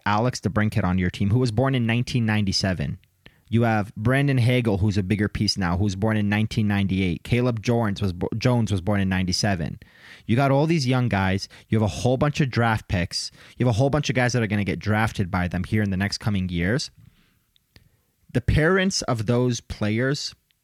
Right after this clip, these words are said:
that might get drafted this upcoming year saw that video yesterday, and every single one of them probably thought the same thing. "I don't want my teenage son getting drafted to this guy's team, knowing what we know about what happened with Kyle Beach and knowing that this guy still won't address it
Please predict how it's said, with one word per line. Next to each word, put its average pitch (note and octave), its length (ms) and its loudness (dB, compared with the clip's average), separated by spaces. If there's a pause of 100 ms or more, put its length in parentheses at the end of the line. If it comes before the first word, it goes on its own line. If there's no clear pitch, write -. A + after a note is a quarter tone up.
(320)
that - 160 -4
might A2+ 320 -4
get G2+ 160 -2
drafted G#2+ 540 -2 (200)
this B2+ 220 -2
upcoming A2+ 460 -2
year G#2 320 -2 (840)
saw D3+ 420 2
that F#2+ 200 0
video F2+ 320 -2
yesterday, E2+ 640 -4 (240)
and G2+ 460 0 (100)
every G#3+ 240 0
single B3 300 -2
one A3+ 120 0
of G#3+ 60 0
them C3+ 140 -2
probably F3 320 0
thought E3 220 -2
the - 60 -2
same C#3+ 220 0
thing. D#3 320 -2 (580)
"I E3+ 120 4
don't B3 140 2
want A2 160 2
my G2+ 120 2
teenage G#2+ 460 -2
son G#2+ 260 0
getting G2+ 260 0
drafted G2 440 0
to A2 80 0
this G2+ 200 0
guy's F#2+ 320 -2
team, A#2+ 360 0
knowing A#2 280 0
what A2 180 0
we G#2 100 -2
know G2+ 180 0
about G#2 240 0
what F#2+ 180 -2
happened G#2+ 360 -2
with G2+ 120 -6
Kyle G2 280 -2
Beach G2 260 -4
and A2 140 0
knowing G#2+ 220 -2
that F#2 180 -4
this A2 160 -2
guy F#2 180 -2
still G2 300 -2
won't G2 180 0
address E2+ 380 -4
it C3+ 180 -2